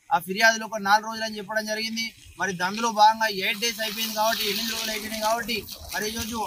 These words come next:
అడిషనల్ కలెక్టర్ గారిని కలిస్తే మంగళవారం రోజు వక్ఫ్ బోర్డుకు సంబంధించిన ఇన్స్పెక్టర్, మూడు జిల్లాలకు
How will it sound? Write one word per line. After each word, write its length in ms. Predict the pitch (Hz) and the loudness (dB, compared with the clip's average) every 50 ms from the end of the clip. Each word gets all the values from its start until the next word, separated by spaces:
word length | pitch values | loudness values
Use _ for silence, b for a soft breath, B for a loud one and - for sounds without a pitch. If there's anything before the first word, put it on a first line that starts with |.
| - 175 | -2 -2
అడిషనల్ 400 | 190 220 240 233 - 240 240 226 | -2 -2 -4 -6 -8 -12 -14 -6
కలెక్టర్ 340 | - 220 226 226 - - 214 | -6 -6 -6 -6 -10 -16 -6
గారిని 260 | 220 220 220 220 220 | -6 -6 -6 -6 -10
కలిస్తే 580 | - - 208 226 233 - - 262 269 269 254 - _ _ _ _ _ 160 | -10 -8 -6 -6 -6 -4 2 2 2 2 2 -2 _ _ _ _ _ -10
మంగళవారం 580 | 180 196 226 254 254 254 254 247 247 247 240 240 | -10 -6 0 2 2 4 4 2 2 2 0 -2
రోజు 360 | 240 247 240 254 240 220 202 - _ _ _ _ _ 156 | -4 -4 -2 -2 -4 -4 -4 -6 _ _ _ _ _ 2
వక్ఫ్ 200 | 190 220 220 214 | 2 2 2 0
బోర్డుకు 300 | 214 262 262 254 254 233 | 2 2 2 2 2 -2
సంబంధించిన 520 | - 240 233 233 233 240 240 220 208 233 | -4 -6 -4 -4 -4 -6 -8 -8 -4 -4
ఇన్స్పెక్టర్, 600 | 226 214 226 233 - - 254 247 202 - 254 233 | -2 -2 -2 -2 -4 -4 -8 -8 -2 -2 -2 -2
మూడు 260 | 220 214 226 247 240 | -2 -2 -2 -2 -4
జిల్లాలకు 680 | 220 190 226 220 240 247 247 247 240 220 240 226 208 202 | -4 -6 -6 0 2 4 4 4 2 -2 -6 -6 -6 -8